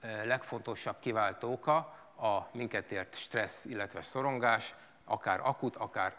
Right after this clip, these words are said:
krónikus stressz vezethet alvászavarokhoz. És ugyanígy a, ö, stressz tovább fokozhatja az alvászavart egy, ö, ö, ö, körkörös folyamat révén.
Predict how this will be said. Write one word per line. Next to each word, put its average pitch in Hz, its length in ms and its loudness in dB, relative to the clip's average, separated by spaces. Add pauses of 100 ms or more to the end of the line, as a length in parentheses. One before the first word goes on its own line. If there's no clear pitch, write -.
krónikus 113 500 0
stressz - 340 -4
vezethet 101 400 -4
alvászavarokhoz. 95 920 -2 (500)
És - 160 -4
ugyanígy 156 560 8 (560)
a, 113 300 10 (400)
ö, 104 220 -2
stressz 131 580 4
tovább 117 300 8
fokozhatja 104 640 -4
az 90 80 -4
alvászavart 117 880 2
egy, 95 360 -4 (920)
ö, 101 200 -6 (320)
ö, 101 240 0 (380)
ö, 95 120 -6 (600)
körkörös 104 460 0
folyamat 87 440 -2
révén. 80 380 -8